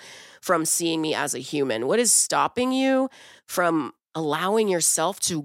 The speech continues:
grow instead of, like, just be like, "This is who I am and this is just the way it is." And this is, you know, 'cause so much of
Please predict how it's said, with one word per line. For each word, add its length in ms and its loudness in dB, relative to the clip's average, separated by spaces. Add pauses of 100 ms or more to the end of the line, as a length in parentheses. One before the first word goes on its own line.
grow 840 0
instead 460 0
of, 140 -2
like, 240 -2
just 240 -4
be 100 -4
like, 220 -4 (340)
"This 220 0
is 160 -2
who 180 2
I 120 2
am 260 2
and 140 -4
this 220 2
is 140 -2
just 220 0
the 100 0
way 320 2
it 80 0
is." 260 0
And 200 -4
this 240 2
is, 160 -4
you 100 0
know, 80 2
'cause 160 -4
so 320 0
much 320 0
of 160 -2